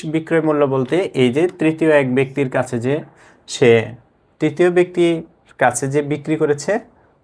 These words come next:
দ্বিতীয় ব্যক্তি যে তৃতীয় ব্যক্তির কাছে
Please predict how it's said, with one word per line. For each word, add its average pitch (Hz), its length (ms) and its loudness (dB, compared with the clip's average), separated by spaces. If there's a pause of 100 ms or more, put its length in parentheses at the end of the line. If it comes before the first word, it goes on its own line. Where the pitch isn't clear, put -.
(380)
দ্বিতীয় 131 380 4 (460)
ব্যক্তি 143 300 0 (300)
যে 123 80 2 (160)
তৃতীয় 160 340 -2
ব্যক্তির 180 320 -2
কাছে 147 180 -2